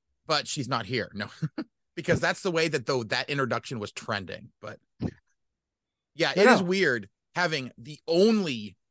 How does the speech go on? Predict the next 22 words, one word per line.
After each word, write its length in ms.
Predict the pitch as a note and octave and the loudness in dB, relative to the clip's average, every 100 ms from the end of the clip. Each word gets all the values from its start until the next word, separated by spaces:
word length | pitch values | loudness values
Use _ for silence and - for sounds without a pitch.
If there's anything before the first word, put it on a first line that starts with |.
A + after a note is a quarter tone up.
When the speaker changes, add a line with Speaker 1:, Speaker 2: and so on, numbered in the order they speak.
| _ - | _ -2
Speaker 1:
Big 200 | D#3+ D3 | -2 -2
Twelve 340 | D3+ C#3+ B2 | 0 0 0
team 320 | - D3 A#2 | -6 -6 -6
in 240 | A#2 C#3 - | -4 -4 -2
postseason 400 | C#3 B2 B2 A2+ | -4 -4 -6 -4
action 260 | A#2+ A2 | -6 -6
right 100 | G2+ | -8
now 280 | G#2 G2+ G2 - | -8 -8 -8 -8
is 160 | G#2+ - | -8 -6
a 160 | G#2 | -8
women's 680 | G#2 G#2 C3+ C#3+ C3 A#2 - - _ _ _ _ | -8 -6 -4 -2 -4 -4 -8 -16 _ _ _ _
N 140 | C#3 C3+ | -2 0
I 140 | B2 | 0
T 200 | A2 B2 | 0 -4
team 340 | - A2 G2+ | -4 -6 -6
in 280 | F#2+ A2 G2 - - | -6 -6 -8 -10 -10
Kansas 260 | G#2 F#2+ F#2+ | -8 -6 -4
Jayhawks, 460 | G#2 F#2 F#2 - | -4 -2 -4 2
who 300 | F3+ G#3 C3+ - _ _ _ _ _ _ _ A#2+ - | 6 6 6 -2 _ _ _ _ _ _ _ _ -6
a-, 260 | B2 D3+ - _ _ _ | -6 -6 -10 _ _ _
absolutely 760 | F3+ F3 F#3 D#3+ C#3+ C3 A2+ A2 _ | -6 0 0 2 0 0 -2 -6 _
destroyed 800 | B2+ - - C3+ C#3+ A#2 G#2 G2 | -8 -6 -2 2 4 4 2 -6